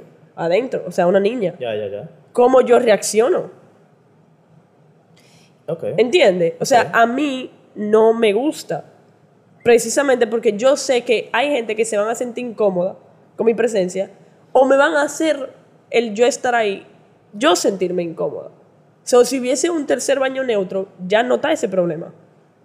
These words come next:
Speaker 1: Porque si tú te sientes incómodo, mi hermano, váyase al baño que a usted le corresponde, entonces. Pero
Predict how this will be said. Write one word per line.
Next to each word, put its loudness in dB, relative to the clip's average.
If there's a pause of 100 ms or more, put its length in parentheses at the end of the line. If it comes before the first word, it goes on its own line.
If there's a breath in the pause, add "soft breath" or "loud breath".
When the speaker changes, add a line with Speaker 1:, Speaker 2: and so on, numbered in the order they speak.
(100)
Speaker 1:
Porque 4
si 0
tú -6
te -2
sientes 0
incómodo, 0
mi -6
hermano, -4
váyase -2
al -6
baño -2
que -4
a -6
usted -2
le -2
corresponde, -4
entonces. -8 (760)
Pero 4